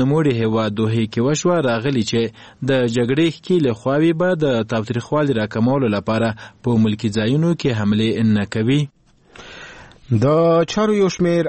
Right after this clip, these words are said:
Speaker 2: افغان کارپوهان وایي، د دې لپاره چې په افغانستان کې د ملکي تلفاتو کچه راکمه شي، باید د طالبانو او امریکایانو ترمنځ د قطر مذاکراتو د اجنډا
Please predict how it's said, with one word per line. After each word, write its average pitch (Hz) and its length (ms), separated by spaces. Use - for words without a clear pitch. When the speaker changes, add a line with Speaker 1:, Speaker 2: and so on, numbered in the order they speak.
Speaker 2:
افغان 147 380
کارپوهان 131 420
وایي، 127 160
د 113 160
دې 131 120
لپاره 117 260
چې - 100
په 113 100
افغانستان 107 360
کې 101 160
د 95 100
ملکي 110 320
تلفاتو 101 580
کچه 95 240
راکمه 131 380
شي، 160 120
باید 156 160
د 139 120
طالبانو 117 380
او 98 100
امریکایانو 98 460
ترمنځ 95 340
د 87 120
قطر 117 260
مذاکراتو 107 540
د 92 100
اجنډا 87 360